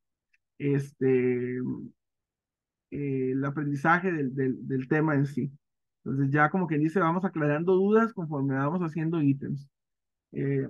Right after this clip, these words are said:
esta es la forma en la que nosotros trabajamos. ¿Ok? Entonces, de aquí a las dieciséis semanas, si Dios lo permite, pues ya estarían listos.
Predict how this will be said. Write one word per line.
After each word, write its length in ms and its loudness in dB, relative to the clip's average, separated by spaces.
esta 220 -4
es 60 0
la 80 4
forma 260 -4
en 60 -2
la 60 -6
que 100 -4
nosotros 440 -6
trabajamos. 600 -6
¿Ok? 200 -4
Entonces, 440 -8
de 240 4
aquí 360 2
a 120 4
las 120 4
dieciséis 420 0
semanas, 540 2
si 120 -8
Dios 120 -4
lo 80 -6
permite, 380 -4
pues 160 -6
ya 80 -2
estarían 340 -2
listos. 580 0